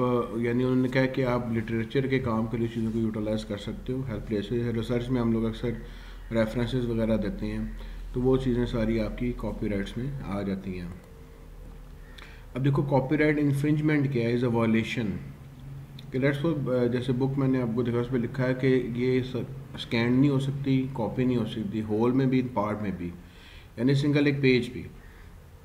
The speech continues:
तो ये क्या है? Is a violation of rights secured by the owner। Infringement occurs when someone copies a substantial or material part of any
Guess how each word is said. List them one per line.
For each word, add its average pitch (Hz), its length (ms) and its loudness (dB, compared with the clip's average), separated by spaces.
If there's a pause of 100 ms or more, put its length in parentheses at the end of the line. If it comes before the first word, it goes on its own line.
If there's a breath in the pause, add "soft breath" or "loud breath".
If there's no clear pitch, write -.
(1000)
तो 135 80 6
ये 156 100 8
क्या 156 220 4
है? 156 180 0
Is 135 60 0
a 139 140 6
violation 131 360 8
of 151 100 2
rights 127 300 4
secured 135 240 4
by 131 140 2
the 123 160 0
owner। 110 200 2 (1200 loud breath)
Infringement 151 580 4
occurs 147 220 4
when 143 220 2
someone 151 320 2
copies 139 300 4
a 143 60 6
substantial 135 680 0
or 139 180 6 (140)
material 127 340 4
part 117 240 2
of 117 140 -2
any 120 260 2